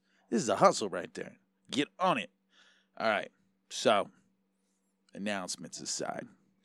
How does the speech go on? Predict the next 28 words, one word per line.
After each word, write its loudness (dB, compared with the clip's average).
Biggest 10
thing 6
this 4
week, 6
Maui 6
County 2
Council -2
has 0
passed -2
Bill 2
one -6
fifty-nine. -8
Now, 2
there's 4
been 6
a, 4
a 4
little 10
contention 2
over 2
this 0
because 0
of 0
one 0
of 0
the -2
things -2
that, 0